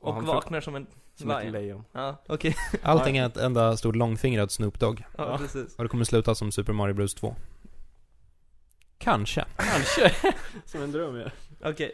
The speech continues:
Speaker 1: vad, vad tycker vi om detta då? Det, det, eh, Square Enix, för att fortsätta på historien om vad som hände med spelet. Square Enix plockade upp licensen, pushade in asmycket pengar antagligen, och det blev bättre än vad man trodde.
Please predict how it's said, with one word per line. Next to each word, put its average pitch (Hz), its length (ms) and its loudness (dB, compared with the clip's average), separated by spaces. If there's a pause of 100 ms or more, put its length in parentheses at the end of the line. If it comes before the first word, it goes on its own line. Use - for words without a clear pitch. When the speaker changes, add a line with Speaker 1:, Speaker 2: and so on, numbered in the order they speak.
(120)
Speaker 1:
vad, 160 260 -2
vad 185 180 2
tycker 185 260 -4
vi 175 120 -6
om 165 140 -6
detta 165 240 -4
då? 139 140 -4
Det, 156 340 -2
det, 165 340 -6
eh, - 1120 -12
Square 185 340 0
Enix, 165 320 -4
för 156 160 -2
att 156 60 -4
fortsätta 156 260 -6
på 143 320 -4
historien 147 380 -6
om 139 60 -6
vad 143 80 -6
som 151 100 -10
hände 147 120 -6
med 160 80 -8
spelet. 135 180 -4
Square 147 280 -6
Enix 139 200 -10
plockade 131 260 -10
upp 127 80 -10
licensen, 156 580 -6 (280)
pushade 147 300 -4
in 131 120 -8
asmycket 123 340 -6
pengar 170 280 -4
antagligen, 143 760 -4 (300)
och 156 220 -4
det 139 80 -2
blev 120 340 -4 (600)
bättre 147 420 -4
än - 40 -2
vad 139 60 -4
man 143 100 -6
trodde. 175 340 -8